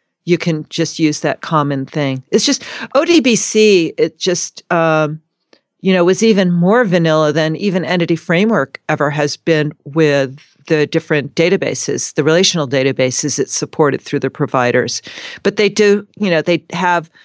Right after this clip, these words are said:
uh, in order to create a provider for E F, there was this canonical stuff that you had to support, right?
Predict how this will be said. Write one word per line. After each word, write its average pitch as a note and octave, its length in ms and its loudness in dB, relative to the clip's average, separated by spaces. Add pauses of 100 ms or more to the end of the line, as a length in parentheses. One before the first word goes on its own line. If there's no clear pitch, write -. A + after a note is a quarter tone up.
(500)
uh, D3+ 340 -2 (300)
in F3 120 2
order F3+ 220 2
to F#3 140 -8
create E3+ 260 0
a D3+ 60 -2
provider D3+ 440 -2
for D3 240 -4
E F#3+ 220 2
F, G#3+ 500 -2 (280)
there D3+ 100 -2
was D3+ 160 0
this D3+ 160 -6
canonical D#3 960 0 (720)
stuff G#3 540 -2
that - 180 -6
you E3+ 160 -2
had D3+ 300 -4
to C3+ 80 -10
support, - 600 -12 (800)
right? C3 300 -4